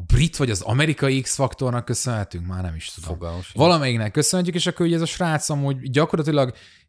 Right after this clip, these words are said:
Speaker 1: egyedüliként
Speaker 2: Hát
Speaker 1: ebből a
Speaker 2: kinőtte.
Speaker 1: igen, ebből a formációból mindegyikük zenél még, de hogy ő az, aki amúgy így,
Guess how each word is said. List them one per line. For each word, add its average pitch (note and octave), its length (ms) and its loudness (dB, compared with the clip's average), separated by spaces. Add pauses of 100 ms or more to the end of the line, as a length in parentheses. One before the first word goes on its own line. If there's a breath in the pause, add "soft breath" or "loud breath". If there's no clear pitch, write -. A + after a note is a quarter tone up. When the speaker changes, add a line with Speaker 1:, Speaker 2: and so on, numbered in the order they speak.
(360)
Speaker 1:
egyedüliként B2+ 720 2
Speaker 2:
Hát C3 80 2
Speaker 1:
ebből A2 200 0
a G#2+ 60 -2
Speaker 2:
kinőtte. F#2 200 -4 (280)
Speaker 1:
igen, C3 260 2
ebből C3 220 2
a A2+ 40 0
formációból C3 640 2
mindegyikük D#3 440 2
zenél B2+ 360 2
még, C3 220 -2
de B2+ 80 0
hogy B2 160 2
ő C3 180 4
az, A2 120 2
aki A#2 340 -2
amúgy G#2+ 300 -2
így, G#2 200 -4